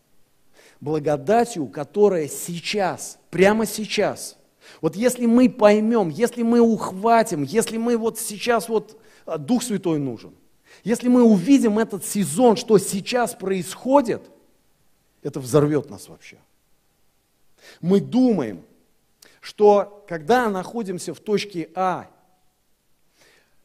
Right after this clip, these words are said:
когда получаешь пророческое слово, с этим нужно что-то делать. Это мы договорились. Аминь. Но на самом деле и, и в Ветхом Завете, и в Новом даже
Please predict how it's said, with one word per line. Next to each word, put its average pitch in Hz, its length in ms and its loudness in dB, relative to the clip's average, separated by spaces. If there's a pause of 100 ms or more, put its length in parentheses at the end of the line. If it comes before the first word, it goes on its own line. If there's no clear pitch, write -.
(120)
когда 151 300 -4
получаешь 214 640 -8
пророческое 185 760 -4
слово, 147 540 -6 (840)
с - 120 -10
этим 185 260 -4
нужно 143 260 -6
что-то 131 320 -16
делать. 110 320 -14
Это 127 140 -14
мы 147 120 -10
договорились. 123 580 -12
Аминь. 120 320 -14 (1000)
Но 139 140 -12
на 147 160 -8
самом 214 300 -12
деле 143 340 -12 (640)
и, 170 460 -6 (240)
и 147 80 -12
в 131 40 -16
Ветхом 196 420 -6
Завете, 147 520 -12 (220)
и 165 100 -12
в 143 140 -10
Новом 175 380 0
даже 98 280 -16